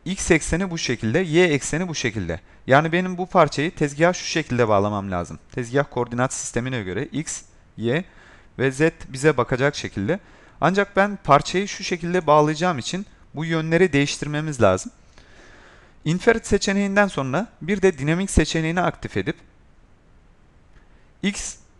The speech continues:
vektörüne tıklayıp bu yüzeye dik olmasını, y vektörüne tıklayıp bu kenara paralel olmasını veya şu yüzeyi de seçebilirdik. Z vektörüne tıklayıp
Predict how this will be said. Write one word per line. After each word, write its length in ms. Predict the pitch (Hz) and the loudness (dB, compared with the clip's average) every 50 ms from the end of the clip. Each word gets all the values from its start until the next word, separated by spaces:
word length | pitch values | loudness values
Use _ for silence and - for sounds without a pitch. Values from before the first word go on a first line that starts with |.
| _ _ _ - | _ _ _ -2
vektörüne 520 | - 131 135 - - 147 139 135 131 120 | 0 0 0 0 0 -2 0 0 0 -4
tıklayıp 420 | - - - - - 151 165 175 - - - - _ _ _ _ _ _ _ _ | -4 -6 -6 -2 0 0 0 0 -4 -10 -20 -20 _ _ _ _ _ _ _ _
bu 120 | - 196 202 | -6 -4 -4
yüzeye 540 | 190 165 143 147 143 143 170 208 175 127 127 | -4 -2 0 2 2 2 2 0 -4 -6 -8
dik 160 | 156 - - | -6 -2 0
olmasını, 520 | 131 113 113 104 101 - - 92 117 180 - - _ _ _ _ _ _ _ _ _ _ - _ _ _ _ _ - | 0 0 0 -2 -6 -6 -6 -8 -8 -8 -10 -12 _ _ _ _ _ _ _ _ _ _ -20 _ _ _ _ _ -4
y 260 | 107 120 135 165 185 | 2 6 6 6 6
vektörüne 440 | 196 196 190 - - 185 185 185 190 | 6 2 0 -2 -4 -4 -2 -2 -4
tıklayıp 380 | - - - - 147 151 170 - - _ _ - | -6 -6 -4 -2 -2 -2 -2 -4 -12 _ _ -14
bu 180 | 123 139 175 | -10 -10 -10
kenara 440 | 185 - - 160 143 143 139 139 156 | -6 -2 -2 0 2 2 2 2 2
paralel 420 | - - 139 131 135 135 139 143 | 2 2 2 4 4 4 2 2
olmasını 540 | 139 110 98 95 92 92 - - 95 101 170 - _ _ _ _ _ - | 2 0 -2 -4 -6 -8 -8 -8 -10 -10 -10 -12 _ _ _ _ _ 2
veya 220 | 113 127 135 139 | 4 6 6 4
şu 160 | 139 - - 160 | 4 -2 -6 -6
yüzeyi 320 | 156 147 139 151 147 147 | -6 -4 -2 -2 0 0
de 80 | 147 127 | 0 -2
seçebilirdik. 640 | - - 95 - 98 90 87 90 87 107 - - - _ _ _ _ _ _ _ _ _ _ _ - - - | -4 -4 -6 -6 -8 -8 -8 -10 -10 -10 -12 -14 -14 _ _ _ _ _ _ _ _ _ _ _ -20 -14 -4
Z 100 | - 139 | 2 4
vektörüne 560 | 180 202 202 196 180 - - 190 190 196 196 | 4 4 4 2 0 -2 -2 -2 -2 -2 -4
tıklayıp 360 | - - - - 135 156 180 | -6 -6 -4 -2 0 0 0